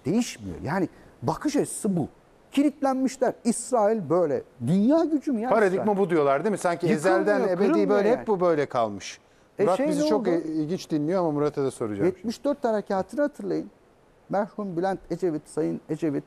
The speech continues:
Speaker 1: ne yaptı? Amerika'ya gitti, İngiltere'ye gitti. Diplomasiyi kullandı.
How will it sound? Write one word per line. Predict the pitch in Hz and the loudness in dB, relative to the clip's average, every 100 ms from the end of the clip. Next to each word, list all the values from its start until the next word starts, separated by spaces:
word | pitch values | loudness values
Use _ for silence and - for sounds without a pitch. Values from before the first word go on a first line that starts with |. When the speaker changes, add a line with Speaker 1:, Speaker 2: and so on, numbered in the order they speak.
| _ | _
Speaker 1:
ne | 220 | -2
yaptı? | 247 - 160 165 - | -2 -4 -10 -8 -6
Amerika'ya | 185 185 165 151 | -4 -4 -2 -2
gitti, | 170 147 - 147 - - | 0 -2 -4 -4 -4 -4
İngiltere'ye | 180 175 - 139 147 170 | -4 -4 -4 -2 0 0
gitti. | 143 - - - - _ _ _ | -2 -6 -4 -4 -6 _ _ _
Diplomasiyi | 196 - 180 185 180 185 220 | -6 -2 -4 -4 -4 -4 -4
kullandı. | - 160 151 151 139 | -2 0 2 0 -2